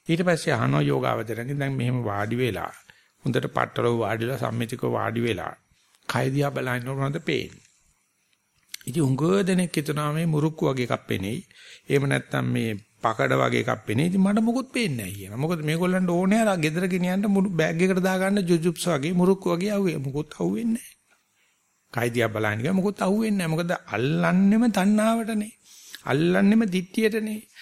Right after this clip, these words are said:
අල්ලන්නෙම ආනේ නිසා ඒ තණ්හා මාන දිට්ඨිය වලට අහුවෙන මොකුත් අහුවෙන්නේ නැහැ. ඉතින් කියනවා දැන් අවුරුදු දහසයක් භාවනා කරා. හ්ම්. අහුවෙන්නේ නැහැ.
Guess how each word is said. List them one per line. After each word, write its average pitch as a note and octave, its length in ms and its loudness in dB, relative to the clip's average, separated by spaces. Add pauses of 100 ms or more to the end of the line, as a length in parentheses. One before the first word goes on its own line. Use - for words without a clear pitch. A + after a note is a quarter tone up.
(120)
අල්ලන්නෙම G3 560 4
ආනේ E3 240 2
නිසා D3 240 0
ඒ A3+ 100 -2
තණ්හා E3+ 400 4
මාන A#3 240 6
දිට්ඨිය A3+ 300 0
වලට G#3 160 0
අහුවෙන A#3+ 200 2
මොකුත් C#4+ 280 -2
අහුවෙන්නේ A#2+ 360 -2
නැහැ. C3 140 -4
ඉතින් F3+ 240 0
කියනවා E3+ 360 -4
දැන් D#3+ 220 -2 (200)
අවුරුදු D3+ 400 -4
දහසයක් E3 460 -2
භාවනා E3 460 0
කරා. D3+ 260 -2 (500)
හ්ම්. B3 380 6 (1080)
අහුවෙන්නේ G3 640 2
නැහැ. - 80 -20